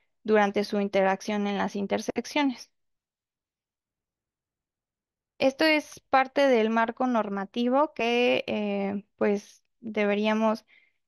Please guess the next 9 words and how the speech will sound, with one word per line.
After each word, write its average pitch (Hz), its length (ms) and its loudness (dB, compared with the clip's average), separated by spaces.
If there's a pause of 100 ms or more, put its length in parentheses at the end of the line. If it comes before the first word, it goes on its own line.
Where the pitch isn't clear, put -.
(200)
estar 233 360 2
revisando 262 460 2
constantemente 269 680 0
para 214 200 2
el 214 80 -2
cumplimiento 220 600 -2
de 214 100 2
los 208 160 -2
compromisos, 285 800 0